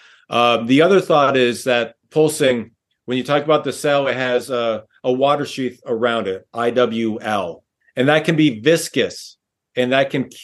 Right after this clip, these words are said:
block certain, particularly calcium ion channels, which feed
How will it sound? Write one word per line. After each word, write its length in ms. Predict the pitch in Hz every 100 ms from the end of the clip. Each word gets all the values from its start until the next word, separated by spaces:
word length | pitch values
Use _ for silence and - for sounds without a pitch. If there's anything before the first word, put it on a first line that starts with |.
| - -
block 500 | 120 147 165 - _
certain, 720 | - - - 156 156 135 127 - _ -
particularly 680 | 127 143 143 131 120 101 -
calcium 800 | - 143 151 147 135 123 113 104 - _ _
ion 460 | 131 139 135 120 107
channels, 720 | - 117 107 95 87 - - _ _ _ -
which 240 | 127 127
feed 760 | - _ 170 190 180 117 110